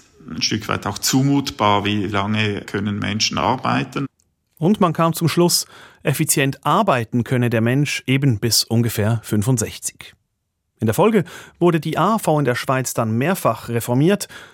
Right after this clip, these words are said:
Speaker 2: wobei eine Erhöhung des Rentenalters zunächst nie ein Thema gewesen sei, sagt Martin Lengwieler,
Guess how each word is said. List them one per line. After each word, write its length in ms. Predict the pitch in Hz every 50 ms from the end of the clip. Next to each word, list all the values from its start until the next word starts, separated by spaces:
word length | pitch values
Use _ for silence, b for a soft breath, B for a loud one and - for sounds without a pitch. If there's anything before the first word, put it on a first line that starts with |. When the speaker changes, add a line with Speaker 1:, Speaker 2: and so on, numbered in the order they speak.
| B B
Speaker 2:
wobei 320 | - 156 143 165 160 165 151
eine 140 | 156 160 143
Erhöhung 580 | 127 123 127 113 - 165 214 247 233 165 131
des 160 | 117 120 -
Rentenalters 720 | - 120 120 127 - - 135 127 135 151 - 151 143 135 -
zunächst 540 | - - 143 139 131 127 113 - - - -
nie 240 | 139 160 196 196 165
ein 180 | 120 110 110
Thema 360 | - - 139 147 156 143 127 113
gewesen 420 | 104 120 113 131 131 123 113 127
sei, 320 | 120 135 127 135 147 139 B B B B B B
sagt 320 | B - - 107 - - 135
Martin 320 | 127 120 120 - - 131
Lengwieler, 560 | 123 123 147 180 180 165 165 160 160 151 135